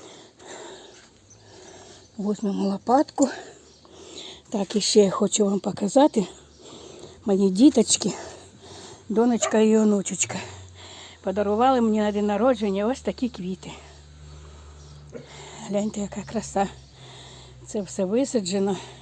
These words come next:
І буде в мене така причудова квіткова полянка.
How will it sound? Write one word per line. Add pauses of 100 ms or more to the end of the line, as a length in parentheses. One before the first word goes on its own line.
(1600)
І
буде
в
мене
така (1400)
причудова (2000)
квіткова
полянка.